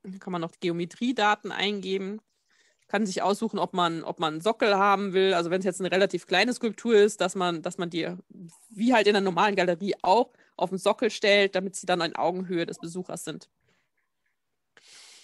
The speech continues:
So, das sind also die Sachen, die man einstellen kann. Natürlich Speichern nicht vergessen.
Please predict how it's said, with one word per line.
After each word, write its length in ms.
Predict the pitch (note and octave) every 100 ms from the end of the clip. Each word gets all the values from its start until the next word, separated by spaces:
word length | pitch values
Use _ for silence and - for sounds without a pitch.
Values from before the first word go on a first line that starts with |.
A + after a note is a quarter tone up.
| _ _ _
So, 240 | - E3
das 180 | - G#3+
sind 80 | B3
also 160 | G#3+ G3
die 80 | F#3+
Sachen, 240 | G3 G#3+
die 60 | G3
man 120 | F3+
einstellen 540 | D#3 G3 G#3 A#3 B3+
kann. 260 | C4+ D#4 F4 - _ _ _ _ _ -
Natürlich 420 | E3+ - D3+ - _ -
Speichern 540 | - - E3 G3 B3
nicht 120 | C4
vergessen. 460 | C4 B3 - E4+